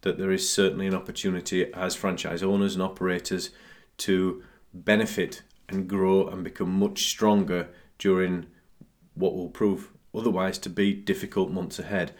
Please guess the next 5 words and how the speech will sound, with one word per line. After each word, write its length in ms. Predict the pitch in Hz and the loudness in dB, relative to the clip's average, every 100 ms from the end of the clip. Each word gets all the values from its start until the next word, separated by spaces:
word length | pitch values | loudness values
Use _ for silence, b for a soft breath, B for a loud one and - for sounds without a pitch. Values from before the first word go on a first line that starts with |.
| B B B B | B B B B
<clears throat> 1600 | 185 165 117 87 - _ _ _ _ _ _ _ _ - - - | 0 0 0 -4 -16 _ _ _ _ _ _ _ _ -16 -16 -6
We've 120 | 101 | -2
seen 480 | - 123 113 101 104 | 2 4 4 4 2
huge 340 | - 123 120 | 4 4 4
swings, 500 | - 104 92 87 - | 2 2 2 -2 -6